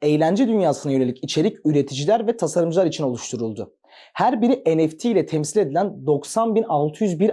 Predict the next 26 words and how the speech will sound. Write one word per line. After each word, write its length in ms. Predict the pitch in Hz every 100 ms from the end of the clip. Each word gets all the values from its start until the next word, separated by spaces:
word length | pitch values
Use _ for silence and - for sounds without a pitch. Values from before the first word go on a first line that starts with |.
| -
adet 480 | 143 175 196 123 139
land 160 | 233 -
parselden 520 | 151 135 147 139 196
oluşan 480 | 147 131 185 202 147
ve 180 | 220 269 - _ -
Metaverse 580 | 170 254 208 143 123 -
adı 220 | 139 127
verilen 360 | 127 120 127 123
dünyanın 320 | 131 143 185
içinde 460 | 151 - 127 208 - _ _
tüm 220 | - 277
üretimler 420 | 220 165 175 196 277
yapılıyor. 460 | 262 262 247 143 - _ _ _ -
Mana, 460 | 170 240 294 - _
tokenlar 580 | - 214 220 220 175 123
bireysel 460 | 147 151 147 226 202
kullanıcılar 380 | 180 175 160 214
için 180 | 196 233
satışa 340 | 170 - 226
çıkarıldığından 680 | 226 - 160 151 160 208 233
bu 80 | 190
yana 360 | 147 120 170 - _ _
land 360 | 131 151 214 311 - -
parsellerin 580 | 170 156 180 175 196
satışı 440 | 233 180 143 - 185
durduruldu. 680 | 160 135 135 135 127 -